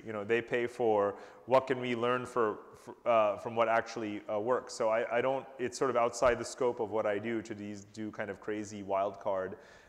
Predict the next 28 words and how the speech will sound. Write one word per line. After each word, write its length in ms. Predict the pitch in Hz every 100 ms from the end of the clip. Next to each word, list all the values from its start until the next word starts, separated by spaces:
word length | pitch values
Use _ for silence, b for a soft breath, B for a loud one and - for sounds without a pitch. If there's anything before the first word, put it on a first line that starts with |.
| B
uh, 200 | 104 101
kinds 320 | 98 110 104 104
of 80 |
scenarios. 580 | - 104 110 107 90 90
But, 240 | - 104 -
uh, 260 | 110 107 B B B
what 160 | 120 127
I 100 | 123
do 180 | 156 226
notice, 360 | 165 127 120
though, 180 | - 107
through 180 | - 117
my 120 | 101
work 300 | 98 101 101
is 80 | 107
that 160 | 110 -
countries, 460 | 127 123 127 104
again, 240 | 104 110 107
that 140 | 95
we 120 | 110
don't 260 | 123 117 98 -
really 300 | 107 110 104
appreciate 760 | 92 - 117 - 127 123 131 b b b b _
as 180 | 110 104
being 280 | 104 107 101
pragmatic 760 | - 98 98 107 110 113 113
and, 200 | 104 95
and, 240 | 95 101